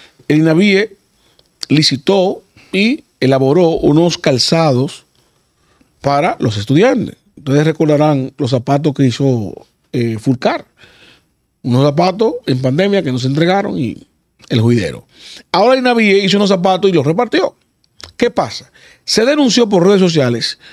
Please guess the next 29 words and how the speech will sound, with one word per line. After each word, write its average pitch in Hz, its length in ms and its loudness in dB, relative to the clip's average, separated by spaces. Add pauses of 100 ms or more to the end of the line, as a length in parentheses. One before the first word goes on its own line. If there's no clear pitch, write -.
(260)
que 170 100 0
aparecieron 175 560 0
zapatos 185 420 0
siendo 190 320 0
vendidos 175 560 2
en 131 140 0
tienda. 120 360 -2 (1700)
Zapatos 127 460 0
del 202 100 4
inavie 208 540 2
vendidos 165 580 0
en 143 100 -2
tienda. 98 360 -10 (440)
Fue 180 120 -2
por 185 120 2
Villamella. 123 540 0 (720)
En 254 160 0
la 247 160 -2
tienda 208 300 2
lo 185 100 2
grabaron 143 600 0
y 220 340 0 (280)
no 139 200 2
es 185 40 -6
que, 269 160 -2
no 156 100 2
son 196 120 -2
zapatos 240 360 -2
parecidos. 123 640 -2